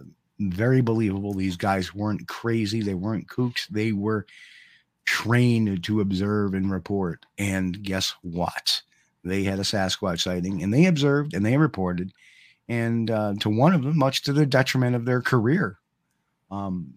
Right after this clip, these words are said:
but that happens. Um, I don't know, uh, if or what, uh, the attitude of the Alaskan people is towards Sasquatch. So what, what say you,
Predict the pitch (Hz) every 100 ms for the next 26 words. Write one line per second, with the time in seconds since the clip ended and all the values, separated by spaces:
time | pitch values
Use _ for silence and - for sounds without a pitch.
0 | - 92 95 107 135 170 - - - -
1 | _ _ _ _ _ 98 95 95 90 82
2 | - _ _ _ _ _ _ _ _ 127
3 | 135 143 117 117 117 101 98 98 92 82
4 | - _ _ 113 104 - - - - _
5 | _ _ _ _ _ 95 87 87 95 117
6 | 92 - 98 90 76 55 - - _ _
7 | - 113 113 101 82 - _ _ - 113
8 | 127 127 - 123 120 - _ _ _ _
9 | _ 113 117 110 117 120 - 113 127 117
10 | 104 - 165 165 95 90 85 92 82 -
11 | 87 - - 98 95 80 - 107 117 127
12 | 127 120 107 131 143